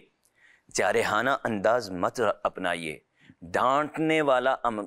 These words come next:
انداز بھی مت اپنائیے کہ جارحانہ انداز میں یا ڈانٹ کر اگر آپ سمجھائیں گے تو ہو سکتا ہے کہ سامنے والا اس وقت تو چپ ہو جائے،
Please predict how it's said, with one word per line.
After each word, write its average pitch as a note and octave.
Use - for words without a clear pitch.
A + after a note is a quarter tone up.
انداز G#2+
بھی B2+
مت F#2+
اپنائیے G#2+
کہ A2+
جارحانہ F2
انداز C#3+
میں F3
یا A2
ڈانٹ C3+
کر D#3+
اگر B2+
آپ B2+
سمجھائیں A2+
گے B2+
تو A#2+
ہو G2+
سکتا G#2+
ہے G2+
کہ G#2
سامنے G2+
والا C3
اس C#3+
وقت D#3+
تو F3
چپ G#3+
ہو C3
جائے، G2+